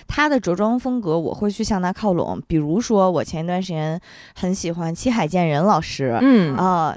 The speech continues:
Speaker 1: 他的那个同款的西服，这我不得来一套。他的这个蓝衬衫，
Speaker 2: <laughs>
Speaker 1: 这我不得开会的时候穿上，<laughs> 是不是？
Speaker 2: 然后那小领带。
Speaker 1: 小领带，
Speaker 2: 这我不得系一条。
Speaker 1: 找条豹纹小领带，这我不得给他们都看看。嗯，就是会有这种的心态，就包括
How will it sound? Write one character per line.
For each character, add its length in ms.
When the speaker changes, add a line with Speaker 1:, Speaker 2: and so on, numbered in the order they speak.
Speaker 1:
他 220
的 120
那 180
个 280
同 240
款 240
的 100
西 200
服， 220
这 120
我 60
不 80
得 120
来 180
一 80
套。 340
他 120
的 140
这 160
个 160
蓝 180
衬 220
衫， 220
Speaker 2:
<laughs> 20
Speaker 1:
这 100
我 80
不 100
得 120
开 160
会 160
的 60
时 60
候 80
穿 240
上， 220
<laughs> 0
是 60
不 100
是？ 160
Speaker 2:
然 100
后 40
那 220
小 80
领 180
带。 300
Speaker 1:
小 160
领 200
带， 220
Speaker 2:
这 100
我 80
不 60
得 120
系 40
一 0
条。 80
Speaker 1:
找 20
条 0
豹 200
纹 100
小 220
领 160
带， 360
这 140
我 80
不 80
得 80
给 100
他 100
们 60
都 120
看 260
看。 320
嗯， 300
就 100
是 80
会 140
有 100
这 180
种 200
的 80
心 200
态， 280
就 240
包 180
括 260